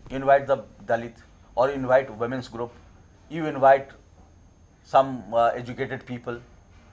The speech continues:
some younger people, a group of younger people, school, uh, students, a group of college students, and then in, through group discussion, you derive some important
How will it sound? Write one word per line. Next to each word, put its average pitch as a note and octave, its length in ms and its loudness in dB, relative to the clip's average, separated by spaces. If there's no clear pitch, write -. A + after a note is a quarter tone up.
some D3 360 4
younger C#3 300 0
people, A#2+ 380 -10
a A2+ 60 -8
group C3 200 -8
of B2 160 -4
younger B2 240 0
people, A2 300 -12
school, B2+ 260 -12
uh, G#2 300 -12
students, F2+ 500 -16
a C3 100 2
group C#3+ 220 -4
of C3 160 0
college B2+ 340 -2
students, F2 440 -18
and E3 200 2
then E3 260 -4
in, C3+ 180 -10
through G#3+ 200 -8
group C#3 260 -8
discussion, A2 500 -10
you D3+ 140 -8
derive A#2 420 -2
some D#3 480 2
important A#2+ 560 -4